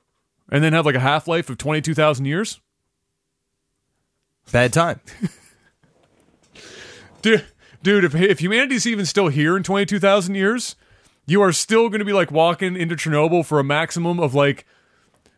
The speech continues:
Speaker 1: thirty, thirty-five, forty-five minutes at a time taking iodine pills and, and wearing fucking, like, suits and, and, and, and bringing meters just to make sure you don't kill yourself. Like, that, it's just there for fucking, uh, it's wild.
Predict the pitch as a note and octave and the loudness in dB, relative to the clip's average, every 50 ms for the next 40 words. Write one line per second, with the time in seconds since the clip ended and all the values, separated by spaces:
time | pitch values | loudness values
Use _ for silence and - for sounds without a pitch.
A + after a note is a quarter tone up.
0 | _ _ - _ _ - - E3 E3 E3+ E3+ F3+ E3+ - - _ - F3 E3+ F3 | _ _ -20 _ _ -4 0 2 2 2 2 0 -2 -4 -8 _ -2 0 0 0
1 | F#3 C#3+ - F#3 F#3+ G3 F#3 - F#3+ F3 F3 F3 E3+ D#3+ C#3+ - F3 F3 F3 - | -2 -2 0 0 0 0 0 0 0 2 2 2 0 -2 -4 -4 -2 -2 -2 0
2 | F#3 E3+ E3 D#3+ D#3 E3+ D3 - E3 D#3+ D3 - D3+ D#3+ D#3+ E3 D3 D3+ D#3+ D#3 | 0 0 0 0 -2 -2 -2 -2 -2 -2 -2 -2 0 0 0 0 0 -2 -2 -2
3 | - D#3 D3+ D3 D#3 E3 E3 D3+ D#3 D#3+ D#3+ C#3+ C#3+ D3 D3+ D3 D3+ D3+ C3+ A#2+ | -2 -2 -2 0 0 0 0 -2 -2 -4 -4 -2 0 2 2 2 2 0 -2 -4
4 | - - - - - _ _ - - D3+ D3+ D3 D3 E3+ E3 D3 C#3+ C#3 D#3 E3 | -8 -10 -14 -20 -20 _ _ -4 -2 0 0 0 0 0 -2 -2 0 0 2 2
5 | E3 D#3+ D#3+ D3 - E3 D#3 D3 E3 D#3 D3 D3 C#3+ C#3+ B2+ - - E3 E3+ D#3 | 2 0 -2 -2 0 0 0 0 -2 -4 -2 -2 -2 -2 -2 0 0 -2 -2 -2
6 | - D3+ C#3+ D#3 D#3+ D3 C#3 C3+ C#3 D3+ - C#3+ C#3 C3+ C3 C3+ D#3 C#3+ C3+ A2+ | -4 -6 -4 -2 -2 -2 -2 -2 -4 -4 -2 -2 0 0 -2 -2 -2 -4 -2 0
7 | D#3 E3 D#3 D3+ C#3 C#3+ D3+ D#3 D3 C#3 B2 G#2+ C#3 C3 - D3 D3 D#3 - - | 0 0 0 0 0 2 2 2 2 2 0 -2 -4 -4 -2 -2 -2 -2 -2 -2
8 | D3+ D3 C#3+ C#3 C#3+ C#3 C#3+ C#3 C#3+ C#3+ C#3 B2+ A2+ B2 A#2 G#2 F#2 - - - | 0 0 2 2 2 0 0 0 0 0 0 0 -2 -2 -2 -2 -2 -6 -12 -18
9 | - - - D3 D#3 - F3+ F3 E3+ F3+ D#3 - - F#3 D3 - F3 F#3 G3+ G#3 | -16 -6 -4 -4 -2 0 -2 -2 -2 -4 -6 -6 -4 -6 -4 -2 0 2 2 4
10 | G#3 G#3 F#3 - D#3 D3 C3+ C3+ B2 B2+ - - - - F3+ F3 F3 - F3 E3+ | 2 2 0 -2 -4 -6 -6 -6 -8 -10 -14 -18 -4 -2 0 0 0 -2 -4 -6
11 | D#3+ D#3+ E3 - D#3+ D3 C#3 - - B2 C3 B2+ B2+ A2+ G#2 F#2 | -6 -6 -6 -2 -2 0 0 -2 -2 -2 0 0 0 0 -2 -6